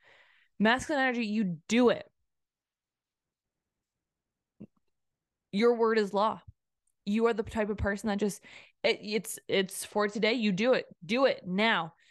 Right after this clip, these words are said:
You have one slip up. You have one time that you can drop the ball, and then you learn from it,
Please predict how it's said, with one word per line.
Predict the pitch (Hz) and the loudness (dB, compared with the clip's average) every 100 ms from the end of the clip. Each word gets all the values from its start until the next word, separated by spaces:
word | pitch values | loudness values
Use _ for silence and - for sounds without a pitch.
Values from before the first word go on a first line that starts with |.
| _ | _
You | 214 247 | 2 2
have | 202 | 2
one | 196 202 226 226 | 0 0 0 -2
slip | - 202 - | -4 -4 -2
up. | 165 - _ - _ _ _ _ _ _ _ _ _ _ _ _ _ _ | -4 -6 _ -20 _ _ _ _ _ _ _ _ _ _ _ _ _ _
You | - 247 | -2 0
have | 214 | 2
one | 214 226 240 | 2 0 0
time | 254 240 226 | -2 -2 0
that | 220 | 0
you | 196 | -2
can | 190 | 0
drop | 185 175 | 0 -2
the | 175 | -2
ball, | 170 165 247 - _ _ _ | 0 0 -2 -8 _ _ _
and | 190 | -2
then | 180 | 0
you | 175 165 | 2 2
learn | 165 165 | 0 -2
from | 170 202 | -2 0
it, | 220 240 | 0 -2